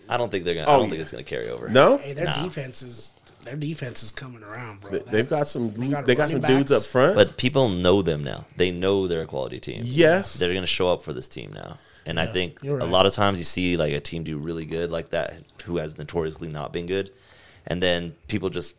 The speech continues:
Speaker 1: "Oh, we're playing the Lions this week." And this time it's like, "Hey, we're playing the Lions this week." And
Speaker 2: So
Speaker 1: we've
Speaker 2: you
Speaker 1: seen what they did last year.
Speaker 2: So you got,
Speaker 1: You got
Speaker 2: you
Speaker 1: more
Speaker 2: got,
Speaker 1: film on them,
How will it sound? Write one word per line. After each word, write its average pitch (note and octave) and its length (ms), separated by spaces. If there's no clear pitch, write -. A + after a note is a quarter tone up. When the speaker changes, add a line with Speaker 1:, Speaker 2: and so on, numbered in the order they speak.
Speaker 1:
"Oh, F#2+ 200
we're E2+ 120
playing E2 240
the D#2 60
Lions D2+ 260
this E2 160
week." B1 180
And D#2+ 160
this F2+ 220
time D#2 180
it's - 140
like, C2+ 140
"Hey, D#2+ 180
we're D2 100
playing D2 240
the C#2+ 80
Lions B1 340
this - 160
week." - 300
And - 120
Speaker 2:
So C#3+ 180
Speaker 1:
we've A2 100
Speaker 2:
you A2+ 60
Speaker 1:
seen A2 140
what F#2 100
they F2+ 80
did E2 180
last D2 300
year. D2+ 200
Speaker 2:
So - 180
you B2+ 160
got, A#2+ 520
Speaker 1:
You F#2 60
got F2+ 140
Speaker 2:
you B2+ 80
Speaker 1:
more G#2+ 80
Speaker 2:
got, - 160
Speaker 1:
film F#2+ 260
on F2+ 160
them, F2 360